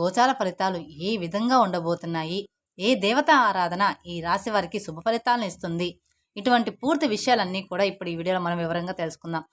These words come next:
కాబట్టి వీడియోని ఎక్కడా స్కిప్ చేయకుండా చివరి వరకు చూడండి. అప్పుడే మేము మీకు ఏం చెప్తున్నామో అర్థమవుతుంది. అలాగే మొదటిసారి మా ఛానల్ చూస్తున్నట్లయితే మా ఛానల్ సబ్స్క్రైబ్ చేసుకొని నన్ను సపోర్ట్ చేయండి. ఈ సింహరాశి వారు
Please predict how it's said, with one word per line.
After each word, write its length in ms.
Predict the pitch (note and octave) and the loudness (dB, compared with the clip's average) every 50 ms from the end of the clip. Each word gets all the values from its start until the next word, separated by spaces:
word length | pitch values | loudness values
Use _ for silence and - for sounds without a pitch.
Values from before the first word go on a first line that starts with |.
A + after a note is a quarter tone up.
| _ _ _ _ _ - | _ _ _ _ _ 2
కాబట్టి 360 | G#3 G3+ F#3+ F#3+ F#3 - G#3+ G3 D#3+ - F3 | 2 4 4 2 -2 -2 -6 -6 -6 -6 -8
వీడియోని 340 | F#3+ G#3+ G#3+ B3+ A#3 G3 F3 E3 | -4 0 2 2 2 0 -2 -6
ఎక్కడా 200 | - - C4 D#4 - | -2 2 2 2 2
స్కిప్ 240 | - - A3 - - | 2 -4 -8 -8 -4
చేయకుండా 300 | - F#3 E3 F3+ F#3 G#3 G3 | -6 -6 -4 -4 -6 -6 -6
చివరి 200 | - F3+ F3 E3 E3 | -4 -4 -4 -2 -2
వరకు 220 | F3 E3+ - A#3 G#3 | -4 -4 -4 -6 -4
చూడండి. 320 | - F3+ E3+ E3 E3+ E3 D#3+ - _ _ - F3+ | -2 -2 0 0 -2 -4 -6 -8 _ _ -10 -10
అప్పుడే 260 | F3 - - G#3+ G#3+ A3 G#3 | -10 -6 -4 -2 -2 0 0
మేము 140 | G3 F#3 F3 | -2 -4 -4
మీకు 180 | F3 F3 - F#3 G#3 | -6 -8 -4 0 2
ఏం 80 | C#4+ D4+ D4 | 2 4 4
చెప్తున్నామో 440 | C4+ - - - G3+ F#3+ F3+ F#3 A3 | 2 -2 -2 -4 -4 -2 0 2 2
అర్థమవుతుంది. 680 | - F#3+ E3+ - F#3 F3+ F3 E3+ E3+ - E3 E3 E3 E3+ _ _ _ _ _ _ _ _ - | 2 2 0 -4 -4 -4 -4 -6 -6 -6 -6 -6 -6 -6 _ _ _ _ _ _ _ _ -6
అలాగే 460 | F3 F#3 G3+ G#3 G#3 F#3 F3 G3+ G#3 F3+ - _ _ _ _ _ - | -2 2 4 4 4 4 2 2 2 0 0 _ _ _ _ _ -8
మొదటిసారి 480 | F3+ G3 C4 B3+ D4 D4 D4 D4 C#4+ B3+ | -2 0 0 0 2 4 4 6 6 6
మా 80 | A3 F#3+ - | 6 4 4
ఛానల్ 260 | G3 F3+ E3+ E3+ E3+ - | 0 0 0 0 -4 -6
చూస్తున్నట్లయితే 760 | G#3+ A3+ - - C4 B3 A#3 G#3 G3 F#3+ F#3 F3 F3 G3 A3 G3+ | -8 -8 -2 -2 0 2 0 0 -2 -2 -4 -2 -2 -2 -2 0
మా 60 | F3+ E3 - | -2 -2 -2
ఛానల్ 240 | - F3 E3 D#3+ - | -4 -6 -6 -6 -6
సబ్స్క్రైబ్ 400 | - D#3 - - - D4 D4+ D4+ D4+ | -8 -10 -8 -4 -2 -2 -2 -2 -2
చేసుకొని 440 | - F#3+ F3 - - E3+ E3 E3 F#3+ A3 - - | -4 -4 -4 -6 -6 -6 -6 -4 -6 -6 -8 -10
నన్ను 200 | F3+ F3 F3+ A3+ A3+ - | -10 -6 -6 -6 -6 -4
సపోర్ట్ 360 | - F3 E3+ - F3 F3+ F3 - | -6 -6 -6 -4 -8 -8 -6 -6
చేయండి. 340 | F3+ E3+ E3 D#3+ D#3+ E3+ E3+ E3+ _ _ _ _ _ _ _ _ _ _ - _ _ _ _ - | -6 -6 -6 -6 -6 -8 -8 -8 _ _ _ _ _ _ _ _ _ _ -20 _ _ _ _ -4
ఈ 100 | C4+ C#4 D4 D4 | 0 0 0 0
సింహరాశి 580 | - A#3 A3+ A3 C#4+ F#4 F#4 F4 D4+ - B3+ G#3 | 0 -4 -2 2 4 6 6 6 4 4 0 0
వారు 220 | F#3+ F#3+ F#3+ F#3+ | 0 0 0 0